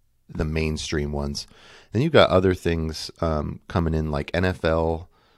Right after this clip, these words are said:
All Day has a new, um, project that they're, they're launching. It's still in beta, but that one is about, it's called N F L Moments. So they're, they're taking, like,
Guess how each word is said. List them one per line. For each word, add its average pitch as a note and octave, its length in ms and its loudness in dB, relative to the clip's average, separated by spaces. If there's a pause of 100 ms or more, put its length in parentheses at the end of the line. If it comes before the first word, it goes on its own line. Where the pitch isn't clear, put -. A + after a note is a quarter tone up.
(160)
All E2+ 240 2
Day D#2 380 0
has D#2+ 220 -6
a D#2 60 -6
new, D#2+ 420 -4
um, D2+ 220 -6
project D2+ 440 -4
that D2 100 -14
they're, D2+ 380 -4
they're D#2+ 180 -2
launching. D2+ 380 -4
It's - 160 -10
still F#2 200 -2
in D#2 100 -2
beta, C#2+ 440 -2 (1040)
but E2+ 340 2 (500)
that G#2+ 200 0
one A2+ 180 4
is F2 180 0
about, D#2+ 260 -2
it's F2+ 120 -6
called - 220 -2
N G2+ 100 0
F A#2 140 -2
L G2 100 2
Moments. D#2 560 -2
So - 180 0
they're, E2+ 240 0
they're F2+ 140 -2
taking, F2+ 460 -2
like, D2+ 300 -6